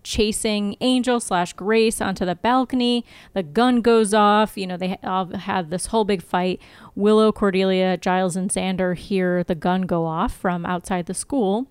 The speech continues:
And Angel clutches his chest, then pulls back his hand h-, to reveal the blood the same way that Grace did. Grace slash Angel falls over the balcony as James slash Buffy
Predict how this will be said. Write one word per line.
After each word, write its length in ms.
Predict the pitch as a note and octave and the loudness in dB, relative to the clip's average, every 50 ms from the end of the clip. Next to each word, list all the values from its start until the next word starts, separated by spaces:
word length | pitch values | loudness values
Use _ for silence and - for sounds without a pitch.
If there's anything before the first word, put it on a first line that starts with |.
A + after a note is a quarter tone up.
| _ _ _ _ _ _ _ - - _ - | _ _ _ _ _ _ _ -20 -20 _ -4
And 320 | - G#3 G3+ G3+ F#3+ - - | -2 0 0 0 -2 -2 -2
Angel 340 | - G#3+ G#3+ G3+ A3 G#3 G3+ | -2 0 0 2 0 0 0
clutches 480 | - - - A3+ A3+ - - B3 A3 - | -2 -2 -2 -2 0 0 0 -2 -2 -2
his 180 | A#3 G#3 - - | -4 -4 -4 -6
chest, 560 | - - G#3 F#3 F#3+ F#3+ - - - - - - | -6 -2 -2 -2 -2 -2 -4 -8 -12 -14 -14 -8
then 220 | F3+ G3 F#3+ F#3 | -6 -6 -6 -6
pulls 320 | - - - G#3 G3+ F#3 E3 | -6 -4 -2 -2 -2 -2 -2
back 220 | - F#3 F#3 - | -2 -2 -2 -4
his 140 | - E3+ - | -6 -8 -6
hand 360 | - - B3+ B3+ B3 A#3+ A#3+ G#3 | -4 -2 -2 0 0 0 -2 -4
h-, 160 | - - - - _ | -6 -10 -18 -18 _
to 120 | - - | -4 -2
reveal 340 | F#3 F3+ F3 - F#3+ F#3 E3+ | -2 -2 -2 -2 -2 -2 -2
the 120 | D#3 E3+ D#3+ | -2 -4 -6
blood 300 | E3+ F3 F#3 G3 G3 F3 | -4 -2 -2 0 0 -2
the 80 | F3+ | -4
same 280 | - - - F3+ F3 F3 | -4 -4 -6 -6 -4 -4
way 120 | E3+ E3+ | -6 -6
that 180 | D#3+ D#3+ - - | -6 -8 -8 -6
Grace 300 | - F3+ F3+ F#3 F3+ - | -4 -2 -2 -2 -4 -6
did. 340 | - G3 F#3 F#3 F#3 F3 - _ _ - - - - - - - - - _ | -4 -2 -2 0 -2 -4 -6 _ _ -20 -20 -20 -20 -20 -20 -20 -20 -20 _
Grace 320 | - - F#3 F#3+ G3 G3+ G3 | -6 -2 0 2 2 0 0
slash 340 | - - F#3 F3+ F3+ F3+ - - | -2 -2 -2 -2 -2 -4 -6 -4
Angel 640 | G3 G3+ G3 G3 F3+ F#3+ F3+ F3+ F3+ F#3 F#3 - - _ _ | -4 -2 -2 0 0 2 2 2 2 0 0 -4 -8 _ _
falls 800 | - - - - G3 F#3 F3+ F3+ F#3 F3+ F3+ F3+ F3+ E3+ - - - | -20 -20 -4 0 2 4 4 4 4 4 2 2 0 -2 -6 -6 -2
over 720 | - G3+ F#3+ F#3 F3 E3 F3 E3+ E3+ E3+ E3+ E3+ - - _ - | 0 0 2 0 0 0 0 0 0 -2 -2 -4 -6 -10 _ -12
the 180 | G3 E3 E3 | -8 -8 -6
balcony 680 | E3 - F#3+ A3 C4+ B3+ - C#4 B3 B3 B3 A#3+ A#3+ A#3+ - | -2 0 2 2 2 2 0 0 0 0 2 0 0 -2 -2
as 240 | A3+ F#3 F3 E3 - | -4 -4 -4 -4 -6
James 720 | - - F#3 F3+ F3 E3+ E3+ F3 E3+ - - - - - _ _ | -6 -4 -4 -4 -4 -4 -6 -8 -8 -10 -10 -12 -14 -16 _ _
slash 360 | - - - F3+ D#3+ D#3+ - | -10 -8 -6 -6 -6 -8 -8
Buffy 540 | - - F#3+ F3 - - F#3 E3+ E3 D#3 | -4 -2 -2 -2 -2 -2 -2 -2 -4 -4